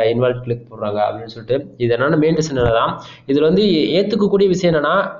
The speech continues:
கனடா வந்து பார்த்தாச்சுன்னா பத்து பேருக்கு ஏழு ஆட் கிளிக் ஓகே அக்செப்ட் பண்ணிக்கலாம். அதே போல யூ எஸ்ல இருந்து இருபத்தி நாலு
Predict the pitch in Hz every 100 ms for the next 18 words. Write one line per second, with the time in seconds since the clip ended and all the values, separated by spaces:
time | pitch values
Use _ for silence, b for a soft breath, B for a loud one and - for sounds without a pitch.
0 | - 160 190 190 180 160 147 143 170 151
1 | 143 151 165 165 151 143 143 143 143 139
2 | 156 135 131 127 120 - 120 117 117 107
3 | 107 B B B 135 185 190 190 185 185
4 | 185 185 175 180 165 170 165 165 160 156